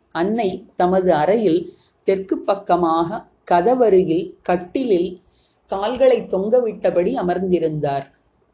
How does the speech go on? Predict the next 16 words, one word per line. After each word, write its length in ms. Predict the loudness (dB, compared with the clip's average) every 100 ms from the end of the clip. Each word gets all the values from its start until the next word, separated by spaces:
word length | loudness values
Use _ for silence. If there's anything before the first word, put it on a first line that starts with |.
| _
புதிய 360 | -6 -4 0 -2
சேலை 440 | 2 2 4 2
கட்டியிருந்தார். 1000 | 2 -4 -2 0 2 2 2 -2 -2 -6 -14 _ _ _ _ _ _
பிரபோத் 440 | 0 4 4 2
பாபு 500 | 2 2 2 -2 -4 -10 _ _
அன்னையின் 560 | -4 0 0 0 0
திருவடிகளில் 840 | 0 0 2 0 2 2 2 0 -4 -10
மலர்கள் 600 | -2 4 4 2 2 2 0
சமர்ப்பித்தார். 800 | -2 -2 -2 -6 -4 -4 -4 -8 _ _ _ _ _ _
நான் 360 | 0 0 -2
கதவின் 500 | 0 0 2 0 0
அருகில் 420 | 2 2 2 -2 -2
நின்று 320 | -2 -2 0
கொண்டிருந்தேன். 840 | -2 -2 -2 -4 -4 -4 -6 -10 _ _ _ _ _
அன்னை 500 | -6 -4 -4 -6 -10 -2
என்னிடம், 760 | 0 4 4 4 0 -4 -12